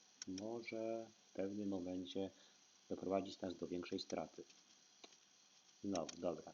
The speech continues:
Dopóki ten, dopóki czarny odpowiada, to jest fajnie. Ale ten ruch,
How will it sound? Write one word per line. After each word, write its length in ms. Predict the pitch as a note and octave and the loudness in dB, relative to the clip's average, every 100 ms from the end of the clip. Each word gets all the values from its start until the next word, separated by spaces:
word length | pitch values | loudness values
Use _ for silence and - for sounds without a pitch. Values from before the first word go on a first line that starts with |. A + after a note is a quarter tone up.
| - | -10
Dopóki 560 | - A#2 - C3 A#2+ G#2+ | 0 0 0 -2 -2 -6
ten, 180 | - G2 F#2 | -4 -6 -4
dopóki 360 | G#2 - A#2+ A2+ | -6 -4 0 0
czarny 280 | - A2 G#2+ | 4 4 2
odpowiada, 400 | - F#2 F#2+ - | 0 0 0 2
to 80 | |
jest 220 | F#2 F2+ - | -2 -2 -2
fajnie. 320 | E2 D#2+ - - - - - - - | -4 -2 -8 -10 -16 -20 -20 -16 -4
Ale 180 | F#2 F2+ | -2 0
ten 340 | - A#2+ A#2+ | 2 4 4
ruch, 440 | A#2+ A#2+ B2 - | 4 2 0 -6